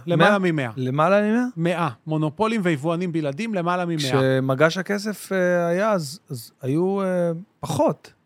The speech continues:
Speaker 2: מגש
Speaker 1: לא,
Speaker 2: הכמה
Speaker 1: אל
Speaker 2: שנים?
Speaker 1: תתבלע, אל, אל
Speaker 2: אה.
Speaker 1: תתבלבל. יש כשישים מונופולים מוכרזים.
Speaker 2: אוקיי.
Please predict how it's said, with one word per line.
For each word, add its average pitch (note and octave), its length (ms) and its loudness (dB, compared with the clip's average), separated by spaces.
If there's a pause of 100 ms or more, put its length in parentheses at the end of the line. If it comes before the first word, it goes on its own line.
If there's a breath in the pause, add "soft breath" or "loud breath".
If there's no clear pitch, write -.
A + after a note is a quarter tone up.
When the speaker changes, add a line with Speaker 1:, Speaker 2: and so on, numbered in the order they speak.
Speaker 2:
מגש D#3 300 4
Speaker 1:
לא, - 80 -2
Speaker 2:
הכמה - 160 2
Speaker 1:
אל E3 60 -2
Speaker 2:
שנים? F#3+ 200 0
Speaker 1:
תתבלע, D3 280 0
אל, B2+ 260 -4
אל F#3+ 60 2
Speaker 2:
אה. F#3 160 -2
Speaker 1:
תתבלבל. D#3 600 -2 (640)
יש G3+ 360 -2 (200)
כשישים A3 800 -4 (100)
מונופולים F#3+ 880 -2
מוכרזים. D3+ 1040 -2
Speaker 2:
אוקיי. C#3 480 -2